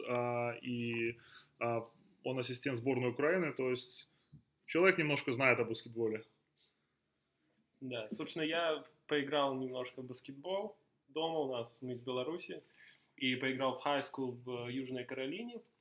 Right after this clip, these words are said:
Speaker 2: Были планы играть в колледже, но не, не получилось, не хватило таланта, <laughs> где-то, где-то везения.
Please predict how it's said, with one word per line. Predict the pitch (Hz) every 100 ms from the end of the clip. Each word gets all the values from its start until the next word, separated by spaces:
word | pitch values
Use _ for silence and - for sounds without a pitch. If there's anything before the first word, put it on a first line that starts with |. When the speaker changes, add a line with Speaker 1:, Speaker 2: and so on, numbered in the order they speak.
| _ _ _ _ _ - -
Speaker 2:
Были | 143 139
планы | 131 135 131 127
играть | 120 123 113
в |
колледже, | - 156 180 156 131
но | 123 117
не, | 117 117
не | 123
получилось, | 123 131 127 - 233 220 - _ _ -
не | 127
хватило | 135 123 139 127
таланта, | 117 - 156 202 196 190 -
<laughs> | -
где-то, | 170 - 208 196 185 - - -
где-то | 135 143 139
везения. | 135 143 214 214 196